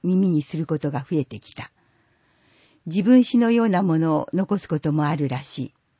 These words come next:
母は文字も何も残していない。だけど、身近な人との会話や写真から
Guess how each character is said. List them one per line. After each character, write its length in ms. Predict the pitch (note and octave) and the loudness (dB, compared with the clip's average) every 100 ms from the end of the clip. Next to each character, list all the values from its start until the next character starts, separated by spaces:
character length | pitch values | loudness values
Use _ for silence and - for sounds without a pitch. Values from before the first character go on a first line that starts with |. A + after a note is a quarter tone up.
| _ _ _ _ _ _ _ | _ _ _ _ _ _ _
母 340 | - G3+ F3+ C3+ | -8 -4 0 0
は 240 | B2+ - _ | -2 -6 _
文 200 | - G#3 | -2 2
字 100 | G3 | 4
も 140 | F3+ C#3+ | 4 4
何 300 | D3+ E3+ F3+ | 2 2 0
も 180 | F3+ E3 | 0 -2
残 280 | F3+ - E3 | -4 -2 -4
し 100 | - | -4
て 100 | C3+ | -4
い 120 | B2 | -2
な 180 | B2+ C#3 | -2 -6
い。 100 | - _ _ _ _ _ _ _ _ | -12 _ _ _ _ _ _ _ _
だ 140 | - - | -10 -6
け 160 | C#3+ | -6
ど、 200 | C3 G2+ - - - _ F3+ | -6 -10 -14 -20 -20 _ -2
身 100 | G3+ | 0
近 280 | A3+ A#3+ | 2 2
な 120 | A3+ A3+ | 2 0
人 220 | - A3+ | -2 0
と 160 | F#3+ | 2
の 100 | D#3+ | 0
会 300 | D3 F#3 F3 | 0 -2 -2
話 140 | D#3+ D3+ | 0 0
や 140 | C#3+ | -2
写 160 | - E3+ | -4 -10
真 280 | - E3+ D#3 | -6 -4 -2
か 160 | D3 | -4
ら 180 | C#3 C3 | -4 -6